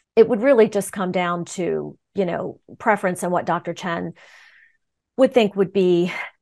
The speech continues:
the best given where you are now, um, and the other things you have going on. Um,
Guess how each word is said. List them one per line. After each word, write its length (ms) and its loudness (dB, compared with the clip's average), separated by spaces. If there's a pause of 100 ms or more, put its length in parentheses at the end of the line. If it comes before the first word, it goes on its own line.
(220)
the 80 0
best 520 0
given 520 -2
where 180 2
you 240 0
are 160 -2
now, 640 -4
um, 440 -4
and 100 -6
the 120 -2
other 180 -4
things 320 -8
you 80 -6
have 240 -6
going 340 -6
on. 360 -8 (440)
Um, 680 -2